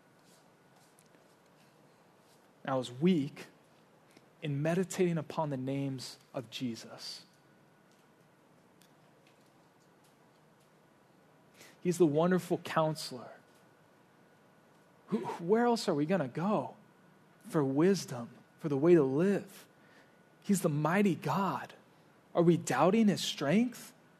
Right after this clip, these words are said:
Do we think something in our life is more powerful than him and his promises, his promise of the resurrection? He's the everlasting Father.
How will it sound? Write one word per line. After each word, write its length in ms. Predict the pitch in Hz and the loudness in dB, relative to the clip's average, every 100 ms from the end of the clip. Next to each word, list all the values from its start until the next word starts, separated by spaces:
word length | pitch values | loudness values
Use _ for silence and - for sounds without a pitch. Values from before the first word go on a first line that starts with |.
| _ _ _ _ _ _ | _ _ _ _ _ _
Do 80 | 156 | 0
we 80 | 151 | 2
think 220 | 226 208 | 4 2
something 420 | - 202 208 226 | 4 2 4 4
in 120 | 208 | 6
our 140 | 165 139 | 6 6
life 320 | 139 190 185 | 2 0 -2
is 120 | 139 | -2
more 180 | 156 170 | 2 0
powerful 760 | 170 - 147 202 190 220 208 | 0 0 2 2 2 4 4
than 160 | 170 139 | 4 -2
him 400 | 131 156 196 202 | -4 -4 0 0
and 140 | 165 | 0
his 160 | 127 - | -4 -8
promises, 920 | - 151 156 196 - 214 220 208 - - - - | -4 -2 0 0 0 0 0 -4 -14 -20 -16 -8
his 140 | 143 | -8
promise 460 | - 185 180 202 190 | -2 0 2 0 -2
of 80 | 151 | 0
the 80 | |
resurrection? 840 | 139 165 151 135 170 - 233 220 220 - - _ _ _ _ _ _ _ _ _ _ _ _ _ _ _ _ | 4 4 2 -4 -6 -6 -4 -4 -6 -14 -20 _ _ _ _ _ _ _ _ _ _ _ _ _ _ _ _
He's 160 | 156 147 | -8 -6
the 100 | - - | -6 -2
everlasting 800 | 175 185 175 180 175 - 151 131 | 0 2 0 -2 -4 -6 -6 -8
Father. 560 | - 143 135 131 - | -4 -4 -4 -10 -20